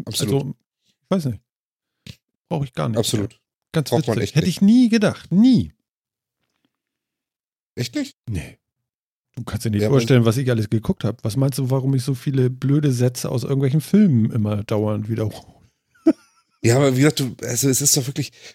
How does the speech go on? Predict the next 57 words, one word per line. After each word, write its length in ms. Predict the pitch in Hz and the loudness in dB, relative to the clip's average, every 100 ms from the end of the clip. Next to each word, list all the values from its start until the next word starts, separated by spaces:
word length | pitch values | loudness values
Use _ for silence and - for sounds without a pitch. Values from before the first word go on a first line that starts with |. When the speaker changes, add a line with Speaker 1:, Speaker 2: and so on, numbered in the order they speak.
| - | -2
Speaker 1:
man 200 | 113 107 | 0 4
will 100 | 139 | 4
das 220 | 180 165 | 4 2
doch 160 | 151 - | 0 -2
nicht, 280 | 143 - - | -4 -4 -6
nicht 300 | 127 - - _ | -4 -6 -12 _
gucken, 420 | - - - 170 | -10 -6 -2 0
wenn 140 | 147 143 | 2 4
einem 160 | 143 | 4
das 160 | 139 135 | 2 0
vorgeschrieben 540 | - 180 185 - 147 | 0 2 0 0 0
wird 100 | 139 | 0
und 60 | 127 | 0
wenn 100 | 131 | 0
das 140 | 127 | 0
zufällig 400 | - 170 175 160 | -4 -4 -2 -2
grad 240 | - 139 - | -2 -6 -6
kommt 340 | - 190 208 | -4 -4 -2
oder 180 | 131 107 | -2 0
so, 120 | 104 | 0
oder? 160 | 110 160 | -2 -2
Speaker 2:
Ja, 180 | 160 185 | 0 2
ja, 160 | 233 | 2
gut, 100 | 190 | 2
Speaker 1:
Also 120 | 120 143 | 2 4
Speaker 2:
aber 140 | 151 | 4
das 160 | 156 127 | 2 2
wusste 240 | 196 - | 2 2
ich 80 | 175 | 0
ja 120 | 139 | 2
damals 420 | 143 220 147 104 | 4 4 2 2
nicht, 240 | 107 95 131 | 0 0 2
ne, 160 | 160 | 2
dass 180 | 180 123 | 4 2
es 140 | 123 - | 0 0
so 120 | 123 | -2
gehen 540 | 117 196 113 104 98 | 2 0 2 0 -2
wird, 240 | 95 95 131 | -4 -4 -2
ne? 240 | 151 190 | 0 2
Aber 160 | 127 135 | 2 2
dass 160 | 127 | 0
es 140 | 151 - | -2 0
so 240 | 156 139 | 0 0
wie 80 | 175 | 0
eine 340 | 147 151 143 | 2 0 2
einzige 460 | 151 185 175 151 135 | 2 0 2 0 0
Videothek 580 | 147 139 135 - 202 208 | 0 0 0 2 0 2
nachher 280 | 175 - | 0 0
alles 200 | 175 160 | 0 0
nur 80 | 175 | 2
noch 120 | 156 - | 0 0
funktioniert, 500 | 165 - 151 147 - | -2 0 0 0 -2
ist 160 | - | -2
wirklich, 460 | 160 214 175 151 139 | -2 0 0 0 2
wirklich 400 | 196 - 156 - | 2 2 -4 -6
großartig. 800 | 127 156 190 - - - - _ | -2 2 2 0 -10 -16 -20 _
Also 300 | - - - | -16 -16 -18